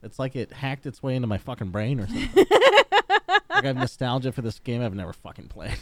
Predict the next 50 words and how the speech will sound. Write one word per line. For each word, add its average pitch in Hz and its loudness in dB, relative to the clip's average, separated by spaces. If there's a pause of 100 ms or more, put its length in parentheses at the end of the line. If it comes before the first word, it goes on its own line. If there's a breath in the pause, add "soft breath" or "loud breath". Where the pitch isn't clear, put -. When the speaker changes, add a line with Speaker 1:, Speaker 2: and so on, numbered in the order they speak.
(120)
Speaker 1:
<laughs> 185 -6
Speaker 2:
That's 214 -8
kinda 214 -6
funny 196 -10
how 202 -8
it 190 -12
does 190 -12
that. 202 -10
But 220 -8
yeah, 220 -2
I, 254 -2
uh, 233 -2
I 254 -2
like 262 -2
it 302 -4
because 277 -6
there's 254 -6
so 285 -2
much 330 2
more 262 -4
shit 262 -6
that 247 -2
you 254 -10
could 254 -8
do 233 -6
with 220 -6
Banish. 208 -4
Like, 190 -10
Banish, 262 -4
once 226 -8
you 233 -6
have, 226 -6
like, 190 -6
the 202 -8
perfect 208 -8
setup, 196 -4
you're, 185 -8
like, 180 -8 (460 loud breath)
set - -2
for 233 -2
hundreds 208 -4
of 170 -14
years, 180 -8
and 175 -12
you 170 -12
just 180 -12
sit 165 -12
there 151 -12
until, 175 -10
like, 170 -10